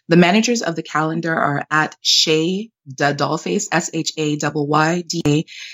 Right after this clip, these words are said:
D O L L F A C E, and then Callie underscore original three one six. Um, there's information that's listed on any of the models' pages in terms of how you can purchase a calendar.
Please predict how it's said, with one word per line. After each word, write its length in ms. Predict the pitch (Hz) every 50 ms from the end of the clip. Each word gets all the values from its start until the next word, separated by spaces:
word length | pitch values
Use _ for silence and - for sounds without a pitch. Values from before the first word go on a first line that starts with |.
| - _ _ _ - 147
D 220 | 139 202 247 233 240
O 140 | 185 185 185
L 220 | - - 170 175 170 -
L 240 | 139 139 139 135 131
F 160 | - 156 - -
A 100 | 143 151
C 280 | - - 151 143 - -
E, 300 | 143 139 147 185 220 226 -
and 180 | 151 147 147
then 200 | 147 143 143 147
Callie 480 | 143 - - 156 156 165 180 185 180 -
underscore 560 | - 143 147 151 147 - - - 143 147 143 - - 147
original 480 | 143 143 139 147 147 143 139 139 139 143 -
three 160 | - 143 143
one 220 | 135 139 131 135
six. 520 | 143 - - 165 - - - - - - - - - - - - - - - - -
Um, 680 | - 151 151 151 151 147 151 147 147 147 147 - - - _ -
there's 360 | 170 151 165 160 165 160 -
information 520 | - - 208 226 220 190 180 180 - -
that's 180 | 175 160 - -
listed 300 | 156 160 - - 156 160
on 180 | - 147 147 -
any 140 | - 151 151
of 60 | 151
the 60 | 151 147
models' 360 | 147 147 147 139 139 - -
pages 340 | - 147 151 147 160 160 156
in 120 | 143 143
terms 460 | 139 - - 143 143 143 139 - - -
of 180 | - 143 139 147
how 140 | - - 139
you 120 | 151 147
can 120 | - 165 -
purchase 280 | 156 - - 156 -
a 60 | -
calendar. 580 | - - 180 165 180 190 196 190 190 185 196 190